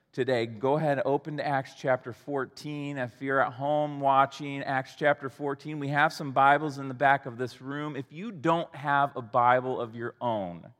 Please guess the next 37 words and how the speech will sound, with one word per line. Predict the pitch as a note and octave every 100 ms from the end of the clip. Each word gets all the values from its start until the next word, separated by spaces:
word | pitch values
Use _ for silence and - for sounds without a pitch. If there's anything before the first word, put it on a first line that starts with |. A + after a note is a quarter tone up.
| _ _ _ _ _ _
I | B2
want | C3+ C#3
you | D3
to | C3
take | - C3+ A2+ A2+
one | G#2+
of | F#2+
ours. | F#2+ E2 G1+ _ - _ _ _ _ _
That | A2+ A#2+
is | A2+ A#2
a | A2
gift | G2+ B2 C#3 - -
to | C3+
you. | A#2+ A#2 A2 A2 G#2+ _ _ _
I | -
want | A#2+ A#2+
you | -
to | A2+
have | B2 G#2 G2 G2
that. | F#2+ F2+ - _ _
But | C3
Acts | D#3 E3+
chapter | - E3+ D#3
fourteen, | D#3 D#3+ C#3 C#3+ C#3+
starting | C3 F3 E3 G3 G#3
in | F3
verse | D3 D#3 -
eight | D3 D3 -
today, | C3+ A#2+ A#2+ A2+ A#2+ _ _ _ _ _ - _
it | C#3+
says | C3+ E3+ C#3 A#2
this, | B2 F#2 - - - _ _
"While | D3 F#3+
they | A3+ A3+
were | G#3 F3+
at | D3+
Lystra, | D3 B2 - G2 G2+